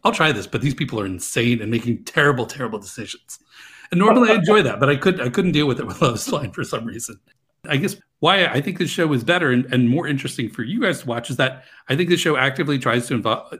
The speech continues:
avoid the pitfalls that you run into with a lot of reality dating shows, the sort of very predictable tropes. I think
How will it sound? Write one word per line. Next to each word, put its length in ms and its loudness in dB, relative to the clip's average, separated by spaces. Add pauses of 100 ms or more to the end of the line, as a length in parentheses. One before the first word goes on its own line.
(140)
avoid 320 2
the 60 -6
pitfalls 680 -2
that 180 -2
you 240 -6
run 180 0
into 280 0
with 100 -2
a 40 -2
lot 180 0
of 80 -2
reality 360 0
dating 300 -2
shows, 420 -2 (300)
the 80 -4
sort 240 2
of 240 0 (260)
very 200 2
predictable 640 2
tropes. 540 -2 (320)
I 120 0
think 320 -2